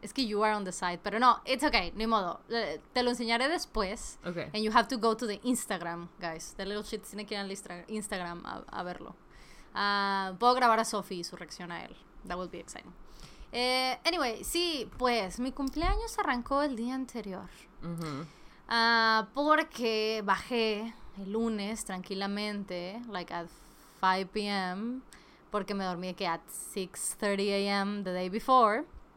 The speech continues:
Speaker 2: Ujú.
Speaker 1: Entonces I was like, "Oh, yes, hello world." Y de esto también hay video. It's very embarrassing because I'm freaking out. Pero me dijo casi de que, "Oye", y yo, "Ajá".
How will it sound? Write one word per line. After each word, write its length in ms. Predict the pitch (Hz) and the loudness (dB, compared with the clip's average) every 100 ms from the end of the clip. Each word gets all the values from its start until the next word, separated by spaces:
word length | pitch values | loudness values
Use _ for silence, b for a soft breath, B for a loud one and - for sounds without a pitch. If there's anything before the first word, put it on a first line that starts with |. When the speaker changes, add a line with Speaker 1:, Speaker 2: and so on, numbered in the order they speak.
| - - - | -20 -20 -16
Speaker 2:
Ujú. 220 | 165 151 165 - | -14 -10 -8 -6
Speaker 1:
Entonces 260 | 196 208 | -6 0
I 120 | 208 202 | 2 2
was 160 | 202 | 2
like, 300 | 196 175 175 - | 2 0 0 4
"Oh, 300 | 269 254 202 | 6 6 4
yes, 540 | 202 240 214 - - - - | 0 0 0 -4 -18 -14 -8
hello 280 | 196 214 208 | 0 2 0
world." 420 | 165 175 202 - - B B B B B B B - | -2 -4 -4 -6 -14 B B B B B B B -8
Y 160 | 226 220 | -4 -2
de 120 | 220 | -2
esto 140 | 254 | -2
también 200 | 294 262 | -2 2
hay 80 | 240 | 2
video. 360 | 220 190 165 185 - B B - - | 0 -2 -2 -4 -8 B B -14 -6
It's 180 | 220 | -4
very 220 | 175 175 180 | -4 -4 -2
embarrassing 960 | 214 269 339 339 320 269 254 254 254 | 0 2 2 0 -4 -6 -4 -4 -4
because 240 | 226 190 | -6 -6
I'm 100 | 196 | -6
freaking 300 | 196 202 247 | -6 -6 -4
out. 520 | 269 294 294 277 277 269 - B B - | -2 0 2 2 0 -4 -14 B B -4
Pero 520 | 220 208 208 202 190 | 0 2 2 0 0
me 140 | 190 208 | -4 -6
dijo 240 | 196 208 | -4 -4
casi 340 | 196 190 190 | -2 -4 -4
de 140 | 190 190 | -8 -8
que, 360 | - - - - | -10 -12 -12 -6
"Oye", 520 | 220 220 226 196 185 196 | -2 -2 -2 -4 -6 -8
y 100 | 202 | -8
yo, 200 | 185 180 | -6 -8
"Ajá". 540 | - 151 175 165 180 | -8 -8 -8 -8 -8